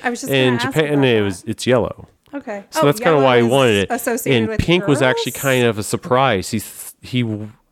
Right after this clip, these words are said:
Speaker 2: that's, like, eventually Suguru, Suguru, uh, Miyamoto gave in and it, um, he said, "Okay, fine, let's do pink," just because Miyamoto or, um, Iwa-, oh, jeez.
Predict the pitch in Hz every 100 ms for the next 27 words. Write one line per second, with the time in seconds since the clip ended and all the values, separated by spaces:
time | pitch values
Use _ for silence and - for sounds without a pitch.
0 | _ _ - _ - - - 117 - -
1 | 120 113 120 113 127 - 113 107 104 101
2 | - - 101 120 127 107 104 107 - -
3 | - 123 107 117 120 110 110 95 90 95
4 | 104 101 120 117 101 113 104 101 117 104
5 | 95 92 87 87 85 82 - - 87 82
6 | 80 85 - _ _ - 98 101 110 139
7 | - 113 101 92 - 107 117 120 107 -
8 | - - - 113 - 113 107 95 90 -
9 | 110 113 104 101 98 98 98 - 98 87
10 | 90 85 82 - _ _ _ _ _ -
11 | 110 92 117 - _ _ _ - 87 -
12 | 82 78